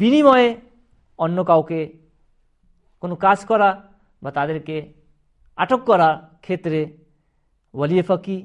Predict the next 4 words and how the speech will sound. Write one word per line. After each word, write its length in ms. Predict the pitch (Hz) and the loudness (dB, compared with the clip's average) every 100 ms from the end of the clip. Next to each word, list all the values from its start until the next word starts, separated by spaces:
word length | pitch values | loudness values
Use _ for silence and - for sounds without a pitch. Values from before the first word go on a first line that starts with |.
| - _ - | -16 _ -16
অথবা 360 | 151 175 165 151 - _ _ _ _ _ _ _ _ _ _ _ _ _ | -14 -8 -4 -4 -6 _ _ _ _ _ _ _ _ _ _ _ _ _
ইসলামিক 480 | 185 175 226 226 220 - _ _ _ - | -12 -2 -2 0 -4 -6 _ _ _ -8
রাষ্ট্রের 400 | 151 156 185 170 | -6 -6 -8 -8
প্রধান 340 | 180 180 226 | -6 -4 -2